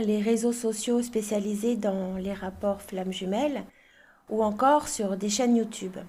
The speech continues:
C'est une période que j'ai vécue et je voudrais apporter mon expérience, mes ressentis et les événements qui se passent dans la relation flamme jumelle au moment du switch et ce que le switch entraîne dans le comportement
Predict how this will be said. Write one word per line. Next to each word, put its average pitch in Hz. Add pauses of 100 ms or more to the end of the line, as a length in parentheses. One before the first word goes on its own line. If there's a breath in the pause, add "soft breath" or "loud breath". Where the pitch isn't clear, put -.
(520)
C'est 247
une 277
période 302
que 254
j'ai 233
vécue 226
et 233
je 233
voudrais 226
apporter 240
mon 269
expérience, 226
mes 247
ressentis 247 (600 loud breath)
et 226
les 240
événements 277
qui 254
se 233
passent 247 (280)
dans 190 (180)
la 196
relation 226
flamme 202
jumelle 220 (500 loud breath)
au 247
moment 240
du 202
switch 302
et 202
ce 208
que 220
le 226
switch 294 (100)
entraîne 247 (640)
dans 208
le 226
comportement 233